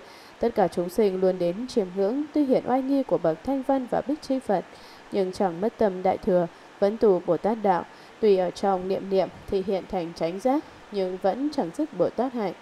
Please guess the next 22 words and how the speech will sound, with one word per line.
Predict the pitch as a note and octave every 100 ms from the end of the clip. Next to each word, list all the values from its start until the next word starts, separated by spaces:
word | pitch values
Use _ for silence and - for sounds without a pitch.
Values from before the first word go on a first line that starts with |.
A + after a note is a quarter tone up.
| - - - -
Đó | F3
là | A#3 D4 F3+
pháp | - C4
bất | D4+ -
cộng | G3+ - -
thứ | E3+ E3+
tư, | - A#3 G3 - - -
chẳng | - G3+ E3
do | G3 F#3+
người | F#3 E3 E3
khác | C4 C#4
dạy, | A3+ F#3+ F#3 -
phương | C4
tiện | G#3 F#3 -
khéo | F#3+ G3
léo, | F#3 F3+ B3 -
rốt | C#4+
ráo | A#3 G3+ B3 D4
bờ | F#3+ E3 -
kia. | C4 C4 - - - - - - - - - - - - - -
Phật | - F#3 -
tử, | F#3+ E3